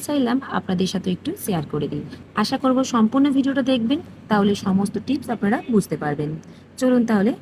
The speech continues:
শুরু করা যাক। প্রথমেই আমি এখানে এক লিটার পরিমাণে দুধ নিয়েছি।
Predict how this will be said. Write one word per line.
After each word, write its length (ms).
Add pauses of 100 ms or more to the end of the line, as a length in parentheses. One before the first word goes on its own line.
(120)
শুরু 220
করা 220
যাক। 160 (580)
প্রথমেই 420
আমি 180
এখানে 300 (480)
এক 120
লিটার 320
পরিমাণে 340 (100)
দুধ 140 (120)
নিয়েছি। 300